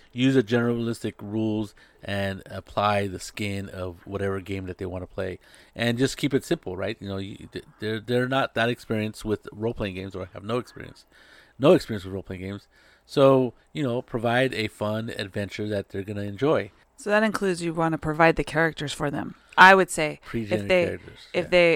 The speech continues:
Speaker 2: if they wanna make their own characters and stuff, that's fine, but maybe not for the first game. Give 'em a, an idea. See, just make characters and let 'em pick.
Speaker 1: Yeah,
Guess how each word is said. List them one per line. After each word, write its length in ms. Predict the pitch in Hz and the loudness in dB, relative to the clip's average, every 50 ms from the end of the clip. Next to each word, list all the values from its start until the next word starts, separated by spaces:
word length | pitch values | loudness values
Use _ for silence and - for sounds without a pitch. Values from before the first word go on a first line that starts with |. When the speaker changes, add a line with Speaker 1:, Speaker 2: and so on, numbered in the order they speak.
| - | 2
Speaker 2:
if 140 | - 160 156 | 0 -4 0
they 120 | - 180 175 | 0 2 4
wanna 200 | 190 185 180 175 | 4 4 4 2
make 200 | 175 175 165 - | 0 0 0 0
their 120 | 170 165 | 0 2
own 140 | 170 170 165 | 2 0 -2
characters 480 | 160 - 170 170 160 165 - 165 160 156 | 0 2 2 2 2 0 -4 -6 -4 -4
and 100 | 165 156 | -6 -6
stuff, 280 | - - 160 151 - - _ | -2 -2 -2 -2 -4 -2 _
that's 220 | 160 156 143 - | 2 2 2 0
fine, 300 | - - 165 156 160 160 | -2 0 2 2 2 0
but 240 | 151 - 139 127 - - - - - - - | -2 -2 -4 -4 -4 -8 -16 -20 -20 -6 -4
maybe 160 | 190 202 196 | -2 0 4
not 160 | 185 180 156 - | 4 4 2 2
for 100 | - 156 | -2 -6
the 60 | 147 | -6
first 300 | - - 143 143 - - | -6 -6 -6 -6 -6 -10
game. 240 | - - 113 - - _ _ | -12 -14 -14 -16 -18 _ _
Give 120 | - 165 160 | -6 -6 -6
'em 140 | 160 160 151 | -4 -4 -4
a, 220 | 147 143 143 151 - - - - - _ _ _ | -6 -6 -8 -10 -16 -20 -20 -20 -20 _ _ _
an 80 | - 151 | -6 -4
idea. 500 | 147 143 135 147 139 135 131 135 131 127 | -4 -4 -4 -6 -4 -4 -4 -6 -6 -6
See, 220 | - - - 147 | -8 -8 -6 -6
just 200 | 139 - 156 143 - | -8 -8 -8 -6 -6
make 160 | 156 147 139 | -6 -6 -6
characters 480 | - - 151 147 143 - 151 151 143 151 | -4 -2 -2 -2 -2 -4 -8 -8 -8 -8
and 100 | 143 147 | -6 -4
let 80 | 147 139 | -4 -4
'em 80 | 139 | -4
pick. 340 | 139 - 135 - - - - - - _ - | -2 -2 -4 -4 -4 -10 -18 -20 -20 _ -18
Speaker 1:
Yeah, 580 | 147 135 131 139 143 143 143 135 131 127 131 | -14 -6 -2 0 2 4 4 4 4 2 2